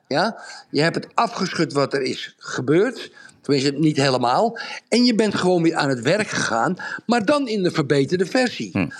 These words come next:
Speaker 1: En jouw bedrijf, om je eerlijk de waarheid te vertellen, ziet er honderd keer beter uit dan jouw bedrijf twintig jaar geleden.
Speaker 2: Hm.
Speaker 1: Terwijl je ook, terwijl je misschien nog groter was twintig jaar geleden, v-, vijftien jaar geleden.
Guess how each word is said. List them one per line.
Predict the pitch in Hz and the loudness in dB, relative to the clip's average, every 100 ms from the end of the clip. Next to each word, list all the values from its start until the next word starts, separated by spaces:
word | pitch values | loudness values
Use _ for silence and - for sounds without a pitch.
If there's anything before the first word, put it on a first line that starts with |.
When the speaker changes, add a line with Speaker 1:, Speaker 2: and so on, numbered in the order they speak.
| - - | -12 -2
Speaker 1:
En | 202 | 2
jouw | 226 214 | 2 2
bedrijf, | 190 202 262 190 - | 2 2 4 2 0
om | 196 | 0
je | 190 | 0
eerlijk | 185 180 170 | 2 2 2
de | - | 0
waarheid | 220 226 202 147 | 2 2 2 0
te | |
vertellen, | 139 113 104 151 - - - | -4 -2 0 0 -4 -12 -16
ziet | - 269 254 | -2 0 4
er | |
honderd | 240 311 302 214 | 4 4 2 0
keer | 208 | 0
beter | 160 151 143 127 | 2 2 2 2
uit | 131 185 | 2 2
dan | 196 | 2
jouw | 180 | 2
bedrijf | 156 147 151 | 2 2 0
twintig | - 180 180 170 | 0 0 0 0
jaar | 208 | 0
geleden. | 196 240 254 151 - - | 2 2 2 0 -6 -2
Speaker 2:
Hm. | 98 65 92 | 0 0 -2
Speaker 1:
Terwijl | 170 175 | 0 2
je | |
ook, | 233 247 - - | 2 -2 -6 -4
terwijl | - 202 | 2 4
je | 190 | 4
misschien | 165 247 | 2 0
nog | 247 - | 2 2
groter | 285 294 247 | 2 2 2
was | 160 131 | 0 -2
twintig | - 139 120 | -2 -4 -2
jaar | 107 101 | -4 -4
geleden, | 98 101 107 | -4 -4 -6
v-, | - | -8
vijftien | 135 151 131 - 113 | -6 -2 -2 -4 -12
jaar | 98 | -12
geleden. | - 85 | -12 -14